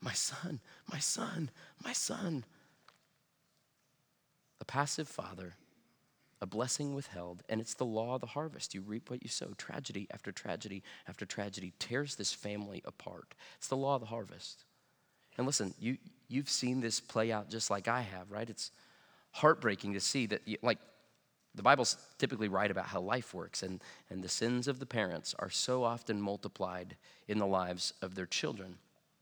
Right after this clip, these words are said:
Like, if you neglect your kids, odds are good they're gonna neglect theirs. And if you are a passive-aggressive, controlling spouse, odds are they will be too. And if you're a workaholic who has trouble giving attention and affection to the people around you,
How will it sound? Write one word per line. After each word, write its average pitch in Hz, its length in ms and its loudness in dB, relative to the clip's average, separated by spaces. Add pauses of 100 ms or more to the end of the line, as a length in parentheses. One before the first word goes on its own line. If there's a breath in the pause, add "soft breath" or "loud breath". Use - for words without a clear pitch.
(840 soft breath)
Like, 98 140 -2 (640 soft breath)
if - 100 -14
you 101 100 -2
neglect 107 400 2
your 151 120 2
kids, 117 500 0 (440)
odds 92 180 -4
are 95 60 -4
good 98 220 0
they're 101 100 2
gonna 98 240 0
neglect 98 380 0
theirs. 90 500 -4
And 92 160 -6
if - 120 -10
you 101 160 0
are 98 120 2
a 98 80 2
passive-aggressive, 104 1000 2
controlling 101 520 0
spouse, 104 480 -2 (320 loud breath)
odds 101 260 4
are 101 320 8
they 98 160 2
will 95 200 0
be 92 160 -4
too. 90 420 -2
And 87 100 -4
if - 120 -8
you're 98 120 2
a 90 40 0
workaholic 101 640 2 (320 loud breath)
who 104 100 0
has 92 180 2
trouble 107 300 2
giving 101 280 0
attention 110 500 0
and 87 80 -4
affection 131 460 0
to 117 60 -2
the 95 100 -8
people 107 320 -4
around 113 320 -2
you, 151 180 0